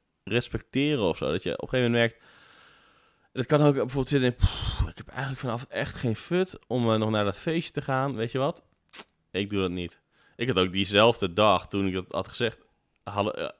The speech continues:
had ik echt een heel leuk feestje staan. Op, eh, Koningsavond, weer gewoon met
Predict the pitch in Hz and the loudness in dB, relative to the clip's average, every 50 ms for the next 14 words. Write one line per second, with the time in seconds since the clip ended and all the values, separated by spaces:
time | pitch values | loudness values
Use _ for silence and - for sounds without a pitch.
0 | _ _ _ - 110 107 - - _ _ _ _ _ - 156 156 151 - - 120 | _ _ _ -4 -4 -4 -4 -8 _ _ _ _ _ 0 4 4 4 4 2 0
1 | 110 107 107 107 101 98 - - 131 139 151 - 127 - - 87 76 71 73 - | 2 2 2 2 0 0 0 -2 -2 0 -2 -4 -6 -4 -4 -4 -4 -4 -8 -12
2 | _ _ _ - - - - _ _ _ _ - 82 87 - _ - - 90 95 | _ _ _ -20 -20 -20 -20 _ _ _ _ -10 -8 -8 -8 _ -6 -2 -2 -2
3 | 92 - 101 95 95 92 98 92 90 90 87 - - 90 90 90 90 98 98 101 | 0 2 2 2 2 0 0 2 2 2 0 0 -2 -2 -2 -2 -2 -2 -2 -2
4 | 98 - 101 98 104 - | -2 -2 -4 -6 -6 -6